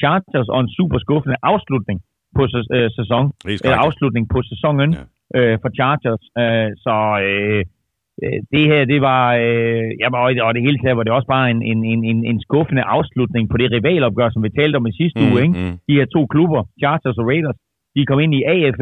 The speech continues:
Speaker 1: L sammen i nitten hundrede tres, og har jo siden været rivaler.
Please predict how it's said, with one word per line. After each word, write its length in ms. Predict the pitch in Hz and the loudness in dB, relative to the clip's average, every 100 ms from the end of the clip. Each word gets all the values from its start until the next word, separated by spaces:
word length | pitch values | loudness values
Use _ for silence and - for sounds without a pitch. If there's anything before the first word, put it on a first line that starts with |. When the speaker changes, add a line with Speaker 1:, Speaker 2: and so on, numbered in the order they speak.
| 135 | 2
Speaker 1:
L 20 | 160 147 | 0 -2
sammen 240 | - 160 135 | -2 0 0
i 40 | |
nitten 200 | 123 156 | 2 2
hundrede 220 | 143 139 143 | 2 0 -2
tres, 160 | 156 - - _ _ _ _ | -4 -4 -16 _ _ _ _
og 140 | 139 | 0
har 80 | 139 | 2
jo 100 | 131 | 0
siden 340 | - 160 185 | 0 0 2
været 160 | 151 131 | 2 0
rivaler. 400 | 123 151 185 110 | 0 0 -2 -4